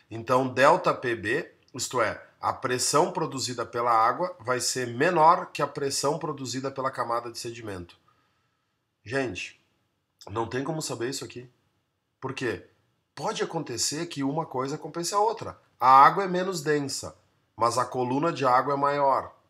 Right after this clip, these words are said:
O sedimento é mais denso, mas a coluna de sedimento é menor. Pode ser que esse delta P B e esse delta P C sejam iguais. Pode ser que o delta P B, que é a pressão da água, seja maior. Pode ser que o delta P C seja maior. Tu não tem como afirmar essa letra C.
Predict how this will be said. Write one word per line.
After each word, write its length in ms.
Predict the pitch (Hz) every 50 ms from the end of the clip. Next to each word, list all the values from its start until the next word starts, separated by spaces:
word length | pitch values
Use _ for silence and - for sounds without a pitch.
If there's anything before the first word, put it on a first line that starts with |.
| _ _ _
O 80 | - 104
sedimento 560 | - - 123 113 113 117 113 107 107 107 123
é 40 | 117
mais 240 | 117 117 123 123 120
denso, 440 | 139 160 180 185 165 - - 107 101
mas 160 | 104 95 104
a 60 | 110
coluna 340 | - 113 107 107 107 107 110
de 120 | 107 -
sedimento 440 | - 120 110 110 113 110 107 104 113
é 40 | 110
menor. 400 | 113 117 131 139 151 - - - _ _ _ _ _ _ _ -
Pode 220 | 139 147 151 -
ser 220 | - - 143 135 135
que 340 | - 127 117 104 92 - _ _ _ -
esse 280 | - 123 123 - - 131
delta 420 | 113 127 131 139 143 139 143 127
P 180 | - - 127 120
B 220 | 104 117 117 120
e 80 | 120 117
esse 220 | 110 - - 117
delta 280 | 110 110 107 110 - 110
P 160 | - 113 110
C 200 | - - 110 104
sejam 360 | - - 101 95 95 104 113
iguais. 640 | 127 127 147 143 147 143 139 139 139 - - - - - _ _ _ -
Pode 240 | 123 127 123 117
ser 240 | 120 - - 127 123
que 80 | 120 -
o 60 | 123
delta 400 | 113 113 117 120 127 127 - 127
P 180 | - - 117 110
B, 280 | 101 104 110 110 113
que 100 | 113 -
é 60 | 110
a 20 | 104
pressão 420 | - - 110 110 104 - 113 110
da 120 | 110 110 107
água, 340 | 104 104 104 104 98 104
seja 320 | 101 - - 101 90 101 104
maior. 540 | 104 113 123 131 127 123 123 127 127 123 123
Pode 200 | - 107 92 -
ser 120 | - 98
que 80 | - 110
o 20 |
delta 340 | 98 107 110 120 127 - 123
P 160 | - 113 107
C 160 | - - 110
seja 220 | 104 113 110 101 104
maior. 160 | 110 117 117
Tu 120 | - 135
não 80 | 139 139
tem 120 | - 208
como 180 | 202 - 311 -
afirmar 500 | 247 - - 180 151 127 120 110 107 107
essa 180 | 104 - 104
letra 320 | 95 95 92 85 - 92 92
C. 280 | - - 87 85 -